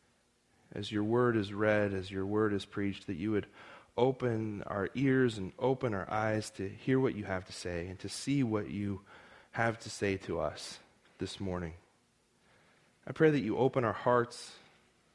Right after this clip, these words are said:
that we would be able to examine them, that we would come to you open and honest and in love and receive your love.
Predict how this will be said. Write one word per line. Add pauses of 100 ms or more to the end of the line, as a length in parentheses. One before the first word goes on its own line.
that
we
would
be
able
to
examine
them, (1120)
that
we
would
come
to
you (640)
open
and
honest (560)
and
in
love
and
receive
your
love.